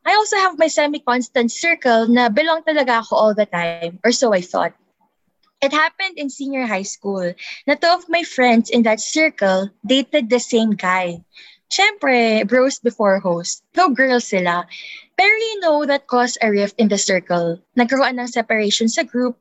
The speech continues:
and although we still bond on a good day, most of the times, sila-sila na lang nagbabond since mas close ko yung isa sa girls na nagka-same jowa.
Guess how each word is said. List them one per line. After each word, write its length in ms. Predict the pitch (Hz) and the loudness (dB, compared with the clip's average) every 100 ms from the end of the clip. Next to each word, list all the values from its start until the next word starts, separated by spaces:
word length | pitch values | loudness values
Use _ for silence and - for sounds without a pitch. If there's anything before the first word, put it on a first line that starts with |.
| _ | _
and 220 | 247 240 226 | 0 2 4
although 320 | 277 247 277 | 2 4 2
we 100 | 262 | 2
still 300 | 254 - 240 | -2 0 2
bond 320 | 202 220 220 214 | 4 2 2 0
on 100 | 208 | 0
a 80 | 190 - | -2 0
good 160 | 311 214 | 0 2
day, 380 | 196 190 202 _ - - - - | 0 0 -2 _ -20 -18 -18 0
most 180 | 277 311 339 | 2 2 -2
of 80 | |
the 100 | 294 | -2
times, 600 | 285 190 190 190 202 - - | -2 0 -2 -4 -10 -14 -10
sila-sila 500 | - 294 285 294 269 | 0 0 0 0 2
na 160 | 262 | 4
lang 160 | 240 233 | 4 2
nagbabond 640 | 214 220 208 185 175 180 | 0 0 0 0 -2 -4
since 400 | - 294 277 - | -2 2 2 2
mas 220 | 262 254 | 0 -2
close 320 | - 254 247 - | 0 2 2 2
ko 100 | 233 | 2
yung 160 | 220 | 2
isa 160 | 220 240 | 2 0
sa 160 | 254 | 0
girls 380 | 226 190 185 - | -2 0 -2 2
na 100 | 220 | 2
nagka-same 460 | 214 220 202 190 180 | 2 0 0 -2 -4
jowa. 420 | 170 170 165 - | -4 -2 -2 -4